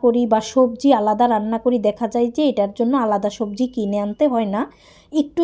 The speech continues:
একটু ঘরে থাকতে থাকতেই কিন্তু সেই সবজিটা দিয়েই কিন্তু এরকম শুটকি সবজি রান্না করা যায়।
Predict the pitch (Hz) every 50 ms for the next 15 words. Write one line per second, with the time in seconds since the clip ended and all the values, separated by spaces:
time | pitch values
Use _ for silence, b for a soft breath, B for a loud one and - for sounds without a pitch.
0 | 330 311 320 - 349 247 220 240 233 262 277 285 - 254 254 - - 277 277 277
1 | 254 - _ _ 320 330 359 403 392 392 370 339 339 415 403 - - 285 262 277
2 | 269 - 254 233 233 277 277 285 277 254 233 247 254 262 262 254 254 277 254 247
3 | 277 254 233 220 - 269 277 254 - - 247 226 - - - 240 240 - 220 202
4 | 202 - 240 220 196 190 190 190 190 185 - 185 180 175 175 180 190 196 254